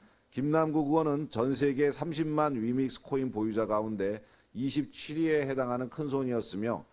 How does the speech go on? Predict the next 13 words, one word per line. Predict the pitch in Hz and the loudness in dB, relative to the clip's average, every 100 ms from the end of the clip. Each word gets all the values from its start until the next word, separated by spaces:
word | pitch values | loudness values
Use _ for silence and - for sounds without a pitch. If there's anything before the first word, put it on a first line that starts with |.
| _ _ | _ _
이 | 98 120 | -8 -2
중에서 | 143 143 160 | 0 2 0
개인, | - 104 143 170 147 | 0 2 4 2 -2
개인으로만 | - 90 139 202 190 165 151 135 | -8 -2 0 2 2 2 2 0
본다면 | 117 107 104 104 135 139 - _ | 0 0 0 0 -2 -2 -8 _
세계 | - 180 160 165 | -6 -2 0 0
칠 | - - 190 | -2 -6 0
위의 | 190 175 | 2 2
보유자라고 | - 107 98 98 92 87 | 0 -2 0 0 0 -2
합니다. | 82 78 71 - _ _ _ _ _ _ _ _ _ _ _ | -4 -6 -10 -12 _ _ _ _ _ _ _ _ _ _ _
김남국 | - 147 165 160 156 | -2 2 4 4 4
의원은 | 170 175 | 4 2
지난 | 139 147 151 139 | 0 2 2 0